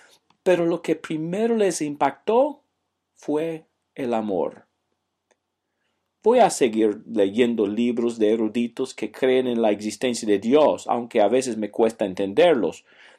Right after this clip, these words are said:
pero la mejor defensa que puedo hacer para apoyar la fe en Dios no es repetir argumentos científicos y filosóficos que apenas puedo entender,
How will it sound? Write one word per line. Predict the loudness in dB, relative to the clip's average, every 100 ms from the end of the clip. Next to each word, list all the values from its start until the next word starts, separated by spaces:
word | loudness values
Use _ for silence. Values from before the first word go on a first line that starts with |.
| _
pero | -2 2
la | 4 2
mejor | 0 -2 -2 -2 0 -2
defensa | -2 -4 -4 -8 -8 -8 -10 -8
que | -6 -8
puedo | -6 -2 0 0 -4
hacer | -6 -6 -6 -4
para | -2 -2
apoyar | 0 -2 0 0 0
la | -2
fe | 0 0 2
en | 0
Dios | 0 4 4 2 -2 -16 _ _ _ _ _ _
no | -4 2 6 6
es | 6 4 2 -6
repetir | -4 -4 -2 -4 0 2 4
argumentos | 2 0 -2 -4 -4 -4
científicos | -4 -2 -2 -4 -4 -6 -6
y |
filosóficos | -6 -4 -6 0 2 2 0 -6 -6
que | -2
apenas | -2 0 -2 -2 -4
puedo | 0 2 2
entender, | 0 -2 -2 0 0 0 -2